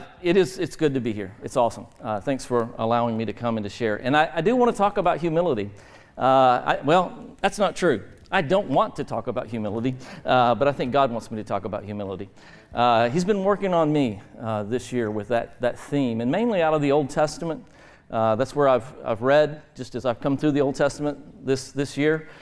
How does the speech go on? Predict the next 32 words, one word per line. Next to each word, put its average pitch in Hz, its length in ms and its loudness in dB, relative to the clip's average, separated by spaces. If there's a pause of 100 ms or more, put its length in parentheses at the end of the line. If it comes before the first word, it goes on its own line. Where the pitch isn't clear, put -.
(180)
Uh, 113 280 2
but, 120 240 0
but 139 100 4
he's 135 240 0
led 180 320 2
me 190 120 0
into 175 220 2
other 170 200 2
places 170 600 2
and 127 300 0
just 151 320 -2
kinda, 151 380 2 (360)
uh, 120 160 0
rocking 160 380 2
my 165 220 4
world 156 500 4
with 127 140 0
this 143 160 0
ideal 160 440 2
of 139 120 2
humility 156 640 0
and 127 120 0
a, 113 160 -2 (640)
and 151 120 0
a 139 60 4
right 170 280 4
understanding 175 600 2
of 120 100 2
it. 135 40 -2
You 143 100 0
know, 202 140 6
I, 180 160 4